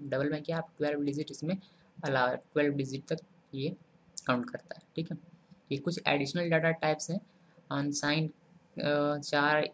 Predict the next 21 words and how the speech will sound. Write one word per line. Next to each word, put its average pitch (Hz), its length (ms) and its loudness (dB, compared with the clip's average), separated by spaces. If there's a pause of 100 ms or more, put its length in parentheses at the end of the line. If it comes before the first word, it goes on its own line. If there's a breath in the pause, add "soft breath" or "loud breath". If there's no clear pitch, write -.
शॉर्ट 143 400 0
इंट, 151 220 -2
इसके 147 200 -2
बारे 151 160 2
में 165 120 2
हम 160 80 0
लोग 165 120 0
जानेंगे 156 440 -4
जब 143 300 -2
हम 143 120 -4
practical 139 440 -4
करेंगे, 135 280 -4
तब 151 160 -6
इसमें 143 320 -4
कितना 139 280 -8
bytes 135 800 -2
occupy 139 520 -2
होता 135 260 -4
है 135 80 -2
RAM 135 200 -4
से, 147 160 -6